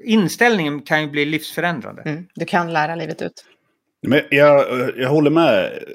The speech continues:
Speaker 3: dig här i, i så mycket där du säger, det spåret du är inne på, Johan. För att är det någonting som vi nog med hundraprocentig säkerhet vet om, eh, framtiden och behovet av livslångt lärande och så vidare,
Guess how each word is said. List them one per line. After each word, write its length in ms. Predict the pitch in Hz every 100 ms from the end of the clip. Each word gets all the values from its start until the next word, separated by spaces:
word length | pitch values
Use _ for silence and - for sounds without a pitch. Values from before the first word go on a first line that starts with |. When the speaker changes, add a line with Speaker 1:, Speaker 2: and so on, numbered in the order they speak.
| - 95
Speaker 3:
dig 260 | 104 113
här 260 | 110 110 92
i, 460 | 85 85 78 101 95
i 80 | 85
så 140 | 107
mycket 260 | 95 101 95
där 120 | 98
du 80 | 98
säger, 600 | 98 123 90 82 85 -
det 120 | 101 104
spåret 340 | - 107 101
du 60 | 110
är 40 |
inne 160 | 117 127
på, 120 | 85
Johan. 360 | 71 65 64
För 200 | 64 107
att 260 | 98 92 - -
är 200 | - 143
det 120 | 156
någonting 680 | 113 120 143 101 98 92 71
som 160 | 90 87
vi 180 | 82 -
nog 340 | - 117 143
med 80 | 123
hundraprocentig 680 | 135 123 110 123 147 - 78
säkerhet 460 | - 80 85 90 92
vet 340 | 160 127 -
om, 360 | - 113 104 101
eh, 180 | 95
framtiden 640 | 87 - 90 80 76 76 92
och 80 |
behovet 380 | 92 110 110 104
av 80 | 110
livslångt 360 | 104 - 101 92
lärande 260 | 85 73
och 60 | 69
så 80 | 73
vidare, 220 | 60